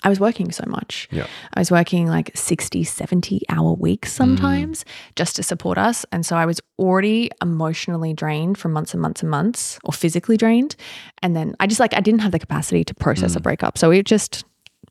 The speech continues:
Speaker 1: oof, that
Speaker 2: Yeah.
Speaker 1: one, that one got me.
Speaker 2: And it
Speaker 1: And so
Speaker 2: can
Speaker 1: I, pardon?
Speaker 2: I was gonna say, it can feel resentful when you kind of slot into that caretaker role too.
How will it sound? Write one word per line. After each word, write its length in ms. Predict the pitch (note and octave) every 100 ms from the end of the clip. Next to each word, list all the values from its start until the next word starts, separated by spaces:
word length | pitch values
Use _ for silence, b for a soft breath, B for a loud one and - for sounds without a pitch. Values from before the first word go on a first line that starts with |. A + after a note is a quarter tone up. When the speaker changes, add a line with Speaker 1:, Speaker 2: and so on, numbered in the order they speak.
| _ -
Speaker 1:
oof, 360 | G#4 - - - -
that 100 | -
Speaker 2:
Yeah. 40 |
Speaker 1:
one, 260 | D#3 D#3+ F#3
that 100 | F3
one 100 | E3
got 160 | E3+ F3
me. 140 | E3+ F3 B B B B B
Speaker 2:
And 100 | -
it 0 |
Speaker 1:
And 100 | G3
so 100 | A2+
Speaker 2:
can 20 | F#3+
Speaker 1:
I, 240 | F#3 F#3 - _ -
pardon? 180 | F3+ B3 -
Speaker 2:
I 60 |
was 80 | A2
gonna 80 | B2
say, 140 | -
it 60 | E2+
can 100 | F#2+
feel 140 | C3
resentful 500 | B2 E2+ C2+ G2 -
when 80 | E2
you 60 | C#2
kind 240 | - D#2
of 100 | C2+
slot 280 | - - -
into 180 | D#2+ -
that 160 | - -
caretaker 480 | - E2 - D#2 -
role 200 | - -
too. 300 | - -